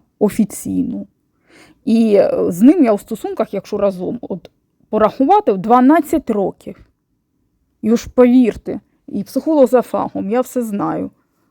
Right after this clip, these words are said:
стосовно цього. Ну, мені розповідають: «Ну ні, ну не тільки, ну мене він так кохає пристрасно». Угу. Тобто всі ірландці нікого не кохають пристрасно, одну Марусю нашу кохають пристрасно. Не вірю, дівчата.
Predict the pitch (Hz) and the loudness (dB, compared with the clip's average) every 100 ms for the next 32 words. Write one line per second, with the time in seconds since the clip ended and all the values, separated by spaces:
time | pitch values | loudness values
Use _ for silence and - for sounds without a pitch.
0 | _ - 190 - 190 190 - 190 190 214 | _ -6 -4 -4 -6 -6 -8 -8 -8 -10
1 | - _ _ _ _ _ _ 208 226 254 | -16 _ _ _ _ _ _ 0 4 6
2 | 294 294 - 302 311 370 370 359 381 392 | 4 2 -2 0 0 -2 -2 -2 -2 -2
3 | 359 359 349 359 - _ 349 359 349 - | 0 2 2 0 -2 _ -4 0 0 2
4 | 294 320 339 359 349 339 330 - 339 302 | 2 4 2 0 -2 2 2 2 -2 0
5 | 339 339 349 320 277 311 320 311 - 269 | 4 6 6 2 -2 -2 0 -2 -2 -4
6 | - 247 262 262 285 330 - _ _ _ | -2 0 2 2 2 0 -6 _ _ _
7 | _ _ - 214 202 - 285 277 269 285 | _ _ -8 -6 -8 0 2 4 4 4
8 | 294 277 254 - 277 262 262 285 392 302 | 4 2 -2 2 2 2 2 0 2 0
9 | - 208 202 - 220 220 254 269 254 196 | 0 -8 -8 -8 -4 0 2 4 2 0
10 | 180 180 190 - - 185 - 190 - 180 | -4 -6 -8 -8 -14 -12 -10 -12 -10 -12
11 | - - - 208 - _ - - - 233 | -12 -14 -14 -14 -16 _ -20 -20 0 4
12 | 311 247 202 190 202 - 196 - 214 | 4 4 -4 -8 -10 -12 -14 -14 -20